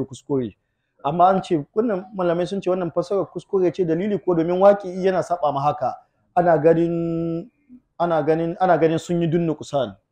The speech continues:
Sai a ga cewa kowane lokaci zai yi su yi, su cika, wata ran suna cika talatin su biyu, wata ran su ɗaya cika talatin, wata ran su biyu duk su yi ashirin da tara. Don haka fassara mafi ƙarfi shine ba su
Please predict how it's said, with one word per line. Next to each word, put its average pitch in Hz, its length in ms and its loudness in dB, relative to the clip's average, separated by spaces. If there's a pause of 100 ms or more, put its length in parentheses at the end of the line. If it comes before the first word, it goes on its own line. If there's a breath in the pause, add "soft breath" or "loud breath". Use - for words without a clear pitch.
(120)
Sai 170 100 2
a 151 40 2
ga 151 80 0
cewa 151 200 -4
kowane 175 440 -4
lokaci 165 380 -2
zai 170 180 2
yi 165 120 -2
su - 160 -8
yi, 156 160 -2 (160)
su - 120 -12
cika, 165 320 2
wata 175 180 2
ran 180 60 0
suna 190 180 0
cika 180 160 -6
talatin 160 360 0
su 190 180 -4
biyu, 208 220 -2 (280)
wata 175 200 0
ran 190 100 2
su 185 120 -8
ɗaya 185 240 4
cika 180 180 -4
talatin, 170 500 2 (100)
wata 180 160 0
ran 180 120 0
su 180 160 -6
biyu 170 120 -4
duk 180 120 -2
su - 100 -10
yi 165 80 -6
ashirin 143 260 -6
da 127 80 -6
tara. 110 340 -6 (680)
Don 196 120 10
haka 196 140 0
fassara 214 360 4
mafi 202 240 0
ƙarfi 214 340 2
shine 208 380 0
ba 202 200 8
su 180 400 -6